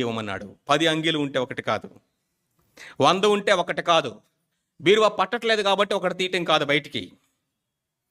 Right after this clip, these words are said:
నేను వేసుకోవట్లేదు కాబట్టి, పాడైపోతున్నాయి కాబట్టి వేరే వాళ్ళకి ఇద్దాం, అది కాదు ఇక్కడ మైండ్.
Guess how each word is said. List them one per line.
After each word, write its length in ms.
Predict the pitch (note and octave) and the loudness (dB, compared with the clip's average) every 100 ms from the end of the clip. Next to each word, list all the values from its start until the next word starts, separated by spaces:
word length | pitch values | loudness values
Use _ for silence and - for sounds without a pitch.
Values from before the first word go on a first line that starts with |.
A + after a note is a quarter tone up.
| _ _ - F3 | _ _ -4 2
నేను 140 | G#3+ F#3+ | 4 4
వేసుకోవట్లేదు 600 | G#3+ - A#3+ A#3+ A#3 A3 | 2 0 0 0 0 2
కాబట్టి, 380 | G#3+ G#3 G#3 G#3+ G3 | 2 2 0 0 2
పాడైపోతున్నాయి 680 | F3+ G#3+ A#3+ A#3 A3+ A3 A3 | 4 4 2 0 -4 -2 2
కాబట్టి 280 | G#3+ G#3 G#3+ | 2 2 -2
వేరే 160 | G3+ G#3 G3 | 0 2 2
వాళ్ళకి 220 | F#3+ F#3 | 2 -2
ఇద్దాం, 240 | E3 F3 E3 D#3+ | 0 2 2 0
అది 120 | G#3 | 0
కాదు 180 | B3+ C4 A#3+ | -2 -2 -2
ఇక్కడ 160 | F#3+ E3+ | -2 0
మైండ్. 260 | F3 E3+ | 0 0